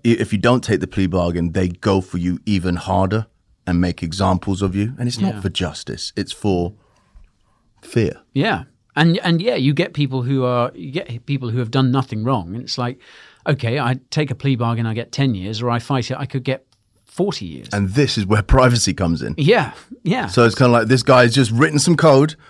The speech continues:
Speaker 2: Mm.
Speaker 1: What, what, what's there to hide if I've not done anything wrong?
Speaker 2: Yeah. There, I mean, there's so much, th-, there, there's so many, uh, there's gonna be so many legal consequences of this. Because what, what ofac has done is,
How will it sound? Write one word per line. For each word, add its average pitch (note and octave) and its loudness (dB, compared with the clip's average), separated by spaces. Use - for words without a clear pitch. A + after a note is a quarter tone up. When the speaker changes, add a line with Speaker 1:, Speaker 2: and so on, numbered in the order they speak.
Speaker 2:
Mm. D#3+ 2
Speaker 1:
What, G#3 2
what, A#3 0
what's G#3 2
there A#3 6
to G#3 2
hide A3+ 6
if E3 4
I've F#3 6
not G3+ 4
done F#3+ 6
anything F#3+ 4
wrong? F#3 4
Speaker 2:
Yeah. G3+ 0
There, A3 2
I G3+ 4
mean, A3 4
there's A3 2
so C4 2
much, A3+ -2
th-, G3 -6
there, G3 -4
there's F#3+ -2
so - 0
many, E3+ 2
uh, A#2+ -2
there's C#3+ -6
gonna F3+ 0
be E3 -2
so G3 0
many E3+ 2
legal C#3 2
consequences - -6
of D2+ -18
this. - -12
Because E3 2
what, - -2
what G#3+ -2
ofac F3 2
has B2 -4
done G2+ -2
is, C3 -2